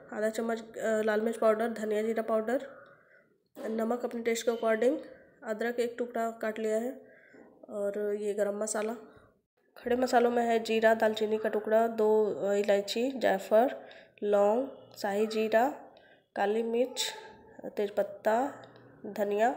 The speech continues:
खड़ा और ये लाल मिर्च। तो तेज़पत्ता और लाल मिर्च को हमने निकाल दिया है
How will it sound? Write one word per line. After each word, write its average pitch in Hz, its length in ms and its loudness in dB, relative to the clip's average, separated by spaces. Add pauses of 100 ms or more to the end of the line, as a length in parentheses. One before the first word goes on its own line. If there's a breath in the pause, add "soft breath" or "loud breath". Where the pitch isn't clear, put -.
(240)
खड़ा 226 220 4 (460)
और 196 260 -4
ये 202 220 -2
लाल 196 220 -2
मिर्च। 202 200 -8 (220)
तो 254 60 -12
तेज़पत्ता 226 560 -4
और 226 140 2
लाल 220 160 0
मिर्च 226 220 -4
को - 140 -4
हमने 220 200 -2
निकाल 233 300 0
दिया 240 180 0
है 247 200 -6